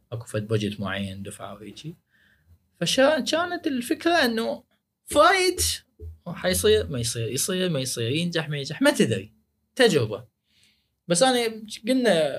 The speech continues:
ال-، السوشيال ميديا كانت كلش قوية. Facebook خصوصا. زين، أنت وين عندك القاعدة مال الإعلان مالتك؟ قاعدة البيانات الهاي.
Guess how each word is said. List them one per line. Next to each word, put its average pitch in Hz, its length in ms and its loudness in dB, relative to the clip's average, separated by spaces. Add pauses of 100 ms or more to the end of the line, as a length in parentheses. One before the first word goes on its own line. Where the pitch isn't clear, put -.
(160)
ال-، 127 240 -8
السوشيال 226 500 0
ميديا 240 200 -6
كانت 151 200 -4
كلش - 180 -8
قوية. 98 400 -6 (420)
Facebook 127 400 -4
خصوصا. 117 560 -2 (920)
زين، 101 200 -8
أنت 117 180 -2
وين 233 220 6
عندك 208 340 0
القاعدة 151 640 2
مال 113 680 -2 (640)
الإعلان 151 500 4
مالتك؟ 131 680 -2 (720)
قاعدة 113 300 0
البيانات 127 680 0
الهاي. 120 400 -2